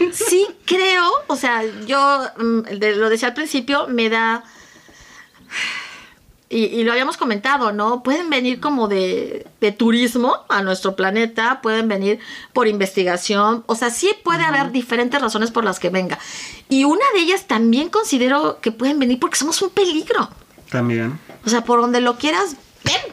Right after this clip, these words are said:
Speaker 1: somos un peligro. Te la tenía que dar más fuerte. Somos un peligro. Este, strike one, two, y te falta el,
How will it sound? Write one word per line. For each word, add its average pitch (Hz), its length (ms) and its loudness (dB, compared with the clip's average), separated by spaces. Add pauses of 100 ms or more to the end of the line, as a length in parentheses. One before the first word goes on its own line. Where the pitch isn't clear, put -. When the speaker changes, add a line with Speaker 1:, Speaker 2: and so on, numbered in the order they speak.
(140)
Speaker 1:
somos 247 220 2
un 247 100 0
peligro. 208 300 0 (140)
Te 247 340 0
la 196 60 -2
tenía 226 180 0
que - 60 0
dar - 100 0
más 214 100 0
fuerte. 233 180 -4 (920)
Somos 277 240 2
un 262 80 2
peligro. 226 400 0 (500)
Este, 214 420 0
strike 226 360 -2
one, 208 380 0
two, 262 220 2
y 190 180 2
te 185 100 -2
falta 196 220 0
el, 185 160 -2